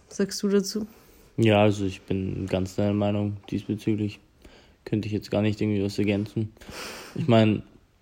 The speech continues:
Speaker 2: ich finde es einfach generell Sex Positive, also Sex Positivity
Speaker 1: Mhm.
Speaker 2: bedeutet für mich halt einfach, dass man quasi sein, seine Sexualität einfach ausleben kann und einfach so sein kann,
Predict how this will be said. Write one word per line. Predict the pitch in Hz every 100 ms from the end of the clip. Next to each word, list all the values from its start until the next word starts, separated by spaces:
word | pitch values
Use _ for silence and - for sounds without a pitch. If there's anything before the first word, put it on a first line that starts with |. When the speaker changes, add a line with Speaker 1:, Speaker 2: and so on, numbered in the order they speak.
| _ _ _ _ - -
Speaker 2:
ich | -
finde | 113 107
es | 107
einfach | 101 98
generell | - 101 101 101 98 98 - - _ -
Sex | 110 - -
Positive, | - 107 98 98 - 107 95 - _ _ _ _ _ -
also | 104 95
Sex | - 98 -
Positivity | 110 101 98 - 123 117 - 131 135 135 - -
Speaker 1:
Mhm. | 208
Speaker 2:
bedeutet | 190 110 104 104
für | 110
mich | 104 104
halt | 98
einfach, | 98 101 98
dass | 101 -
man | 101 98 95
quasi | - 101 101
sein, | 95 98 95 95 95 92 92 _ _ -
seine | 110 104
Sexualität | 98 98 - 101 92 - 98 98 - _ _ 101
einfach | 95 92 90 - -
ausleben | 101 95 101 95 92
kann | - 92 95 82
und | 101 95 92
einfach | 92 95 92 - _ _ _ _
so | - 110 98
sein | 101 98 92
kann, | 92 95 95